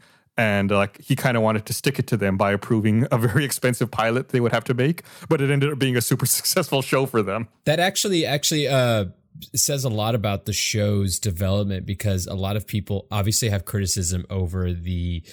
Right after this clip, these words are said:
Speaker 2: mixed theatrical decisions they made or narrative decisions they made throughout the seasons. But the writers and the showrunners have always talked about how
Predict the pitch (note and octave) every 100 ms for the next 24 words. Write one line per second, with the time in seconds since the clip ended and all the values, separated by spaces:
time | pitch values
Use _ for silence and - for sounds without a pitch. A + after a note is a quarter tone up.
0 | - - G#2 F#2 F#2+ G2 G2+ - - -
1 | - A2+ F#2+ F#2 - - G2 F#2 F2+ F#2
2 | A2 - A2+ C3 A#2+ B2+ B2 B2 B2 C3
3 | A#2+ G#2+ G2+ G#2+ G2+ G#2+ A2+ A#2+ A#2 A2
4 | A2+ A2+ A2 G#2 G2+ A#2 A#2 C#3 B2 -
5 | G#2+ G2 - - - - - A#2+ A2 F#2+
6 | A#2 C3 B2+ G#2 G2+ - A2+ G#2+ F#2 G#2
7 | G#2+ G#2+ G#2 F#2+ G2+ G#2+ G2 G#2 G2+ G#2
8 | F#2+ G2 G2 F#2+